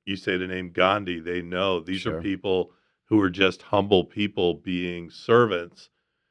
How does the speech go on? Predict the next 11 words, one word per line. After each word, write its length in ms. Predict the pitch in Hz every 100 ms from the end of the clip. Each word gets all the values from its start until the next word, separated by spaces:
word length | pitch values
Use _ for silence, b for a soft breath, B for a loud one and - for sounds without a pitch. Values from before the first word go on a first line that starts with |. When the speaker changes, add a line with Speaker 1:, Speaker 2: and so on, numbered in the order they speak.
| _ _
Speaker 1:
going 340 | - 107 98 92
out 200 | 98 98
and 120 | 87
making 400 | 90 90 95 85
a 60 |
difference, 720 | 80 95 120 107 85 82 _ _ _ _ _ _
and 140 | 101 101
not 240 | 104 127
even 260 | 135 101 95
on 160 | 92
a, 140 | 90